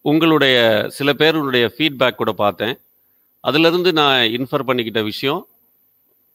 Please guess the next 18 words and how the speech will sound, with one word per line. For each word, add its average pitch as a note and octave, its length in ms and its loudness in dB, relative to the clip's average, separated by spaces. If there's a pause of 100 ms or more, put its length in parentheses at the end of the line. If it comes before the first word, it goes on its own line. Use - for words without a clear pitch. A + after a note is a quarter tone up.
(340)
நம்ம B2+ 580 0 (100)
இந்த A2+ 200 -4
induction D3 500 -2
program A2+ 500 -2 (220)
நடத்துனது A#2+ 840 -2 (260)
ரொம்ப C#3 500 -2 (560)
பயனுள்ள C3 420 0
வகையில C#3 460 0
மாணவர்களுக்கு A2+ 920 -2
அமைஞ்சிருக்கு G#2+ 680 -4 (180)
அப்படின்னு G2+ 640 -4 (1300)
நான் G2+ 200 0
உணர்ந்து G2+ 420 -2
கொண்டேன். F#2 360 -4 (1160)
அஹ், A#2 560 0
மதுரை F3+ 340 2
கல்லூரி D3+ 400 2
வந்து C3 280 2